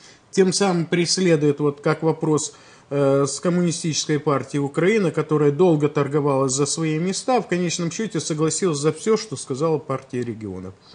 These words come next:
То есть непоследовательность провозглашения лозунгов, а, в программных,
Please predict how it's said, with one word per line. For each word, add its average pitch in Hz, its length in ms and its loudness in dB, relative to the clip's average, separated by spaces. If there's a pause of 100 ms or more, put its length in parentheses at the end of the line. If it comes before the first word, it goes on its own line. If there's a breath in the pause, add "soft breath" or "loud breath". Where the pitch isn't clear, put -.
(360 loud breath)
То 190 100 6
есть 208 160 4
непоследовательность 202 1300 2
провозглашения 165 800 0
лозунгов, 143 640 0 (120)
а, 160 160 2
в - 160 -8
программных, 175 720 0